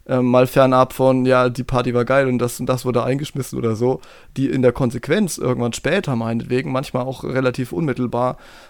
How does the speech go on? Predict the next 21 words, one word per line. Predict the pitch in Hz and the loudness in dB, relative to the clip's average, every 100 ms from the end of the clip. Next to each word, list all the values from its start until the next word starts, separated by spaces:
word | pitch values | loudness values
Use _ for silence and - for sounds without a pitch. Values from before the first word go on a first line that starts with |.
| - | -6
ähm, | 135 127 127 127 120 - _ - | 2 4 4 4 0 -6 _ -18
zu, | - - 139 127 131 120 | -10 -2 2 2 2 0
zu | - | -4
schlimmen | - 143 139 | -2 0 0
Dingen | 185 | 0
führt, | - 127 | 0 -2
zu | - | 0
Unfreiheit, | 175 240 - 127 120 104 117 - | 2 2 2 -4 -2 -2 -4 -4
ja. | 127 151 | -4 -2
Ich | - | 0
bin | 165 170 | 4 4
nicht | 170 | 4
mehr | 123 | 0
frei, | 117 123 110 120 | 0 -2 -2 -2
wenn | |
ich | 127 127 | -2 -2
von | 127 | -2
was | 120 - | -2 -2
hart | 120 78 | -4 -4
abhängig | - 120 123 | -2 -2 -2
bin. | - 143 | -4 -4